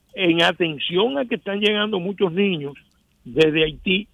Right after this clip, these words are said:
agravado ahora en esta coyuntura por el colapso del sistema educativo de Haití, entonces se adopta la línea de,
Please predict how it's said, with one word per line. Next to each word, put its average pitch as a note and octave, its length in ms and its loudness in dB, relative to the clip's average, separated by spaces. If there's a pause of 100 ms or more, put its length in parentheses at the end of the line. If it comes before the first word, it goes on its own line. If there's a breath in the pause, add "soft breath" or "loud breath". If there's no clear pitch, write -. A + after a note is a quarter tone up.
agravado B2+ 640 2
ahora D#3 360 2
en B2+ 100 -6
esta D3+ 200 -10
coyuntura D#3+ 640 -2
por A#2 400 -4 (120)
el G#2+ 120 -4
colapso C3+ 680 0
del B2 80 -2
sistema C3 360 -8
educativo G3 560 0
de A3 80 4
Haití, A#3 260 -4 (360)
entonces F3 560 0 (520)
se E3+ 80 6
adopta F3+ 420 2
la G3 120 2
línea G3 440 -2
de, D#3+ 640 0